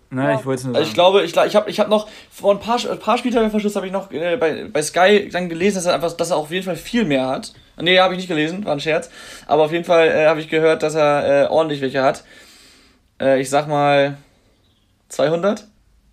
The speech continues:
Speaker 1: Hundertvierundfünfzig.
Speaker 2: Dann hat jetzt, äh, Tom gewonnen. Es sind nämlich zweihundertdreizehn. Also es sind schon echt ordentlich mehr.
Speaker 1: Ja, ich wollte die Spannung jetzt mal ein bisschen hochhalten hier für die letzten Wochen.
Speaker 2: <laughs> Ja.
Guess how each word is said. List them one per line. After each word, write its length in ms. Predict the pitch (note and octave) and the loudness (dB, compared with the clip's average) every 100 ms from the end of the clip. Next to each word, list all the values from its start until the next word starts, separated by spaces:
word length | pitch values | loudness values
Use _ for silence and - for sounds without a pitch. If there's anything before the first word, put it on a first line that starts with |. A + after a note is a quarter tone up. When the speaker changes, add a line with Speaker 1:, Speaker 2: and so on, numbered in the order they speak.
| _ _ _ _ _ | _ _ _ _ _
Speaker 1:
Hundertvierundfünfzig. 1040 | C#3+ C#3+ C#3 C#3 B2 - A#2+ - G#2+ G2 - _ _ _ _ _ _ _ _ - | 0 0 0 -2 -6 -6 -8 -8 -12 -12 -16 _ _ _ _ _ _ _ _ -10
Speaker 2:
Dann 140 | A#3 | -2
hat 200 | B3+ B3+ | -2 -2
jetzt, 320 | A#3+ - - | -6 -6 -12
äh, 340 | - G#3 G#3 G#3 - F#3 | 0 2 4 0 -6 _
Tom 260 | A#3 A#3 | -8 -6
gewonnen. 420 | G#3 F#3 G3 A#3 - | -6 -2 -2 -4 -14
Es 80 | _ | _
sind 240 | A#3 A3+ A3+ | -14 -12 -10
nämlich 240 | G#3+ - | -12 -10
zweihundertdreizehn. 1080 | - A#3 B3 A3+ G#3 F#3+ G#3+ G#3 F#3 F#3 F#3 - | 0 2 4 0 0 0 0 -2 -8 -8 -8 -8
Also 160 | G#3 | -8
es 100 | G3+ | -8
sind 160 | A#3+ A#3 | -8 -6
schon 220 | C4+ C4 | -2 -2
echt 200 | - - | -2 -6
ordentlich 460 | F#3+ G#3+ G#3+ G#3+ - | -2 -2 -2 -12 -8
mehr. 300 | G3 F3+ F#3 _ _ _ _ | -4 -2 -4 _ _ _ _
Speaker 1:
Ja, 60 | B2+ | -2
ich 140 | B2 | 0
wollte 140 | C#3 C#3 | -2 -4
die 80 | C3+ | -2
Spannung 320 | C3 C3 B2+ | -2 -2 -2
jetzt 120 | A#2 | -4
mal 80 | B2 | -6
ein 60 | A2+ | -6
bisschen 240 | A2+ A2+ | -8 -8
hochhalten 360 | A#2+ B2 A#2 A2+ | -8 -8 -8 -10
hier 120 | G#2+ | -12
für 80 | A#2+ | -8
die 60 | |
letzten 340 | - - G3+ - | -8 -6 -6 -4
Wochen. 180 | F3+ - E3+ - F#3+ G#3+ - D3+ | -4 -2 -6 -4 -8 -6 -8 -2
Speaker 2:
<laughs> 0 | |
Ja. 380 | C4 B3 G#3+ | 4 4 4